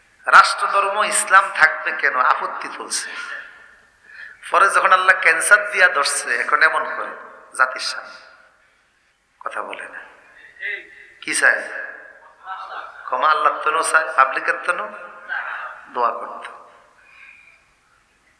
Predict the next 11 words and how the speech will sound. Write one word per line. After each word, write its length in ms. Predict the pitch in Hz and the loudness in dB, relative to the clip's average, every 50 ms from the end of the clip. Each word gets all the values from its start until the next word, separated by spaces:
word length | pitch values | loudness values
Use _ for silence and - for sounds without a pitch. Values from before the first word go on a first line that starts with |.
| _ _ _ _ _ - - _ _ _ _ _ _ _ _ _ _ - | _ _ _ _ _ -20 -20 _ _ _ _ _ _ _ _ _ _ -4
ফান্দে 480 | - - 143 151 160 170 165 185 180 - | 0 2 2 2 2 0 -2 -2 -2 0
পড়িয়া 340 | - 170 170 160 156 147 139 | 0 -2 -2 0 2 2 2
বগা 300 | 131 120 127 131 131 131 | 4 2 2 4 6 4
কান্দে 420 | 123 - 147 147 147 - - 127 120 | 6 6 4 4 4 2 -6 -4 -2
হায় 240 | - 110 107 107 | -2 -2 -2 -2
রে 100 | 104 107 | -4 -4
হায়, 240 | 104 98 95 92 - - - - - - - - _ _ _ - - - | -6 -6 -8 -8 -12 -16 -20 -20 -20 -20 -20 -20 _ _ _ -20 -16 -8
একটা 140 | - - 135 - | -4 -4 -2 -2
কথা 200 | 139 127 - 151 | -2 0 4 4
আছে 220 | 160 156 - - | 4 2 0 -6
না? 160 | - - - | -8 -8 -10